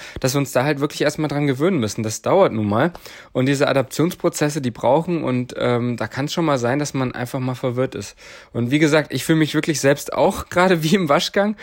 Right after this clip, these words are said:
Ähm, aber ich kann dir sagen, vor drei, vier Jahren wäre das noch viel schlimmer gewesen. Da wäre ich in der jetzigen Situation, in der ich mich jetzt befinde, komplett eskaliert. Und, ähm, eine Sache, die mir wirklich, wirklich extrem hilft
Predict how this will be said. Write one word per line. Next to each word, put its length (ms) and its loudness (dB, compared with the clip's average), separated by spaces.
Ähm, 420 4
aber 260 4
ich 120 -2
kann 160 0
dir 100 2
sagen, 400 0
vor 220 -2
drei, 320 2
vier 200 0
Jahren 440 0
wäre 360 4
das 260 2
noch 160 -2
viel 180 -2
schlimmer 360 2
gewesen. 440 -4
Da 160 2
wäre 140 8
ich 280 -2
in 100 0
der 100 4
jetzigen 400 2
Situation, 560 0
in 100 -2
der 180 -4
ich 160 -4
mich 120 -2
jetzt 220 -2
befinde, 400 -2
komplett 380 -2
eskaliert. 520 0
Und, 360 2
ähm, 240 2
eine 260 2
Sache, 400 2
die 80 -2
mir 300 0
wirklich, 560 2
wirklich 340 0
extrem 460 -4
hilft 400 -2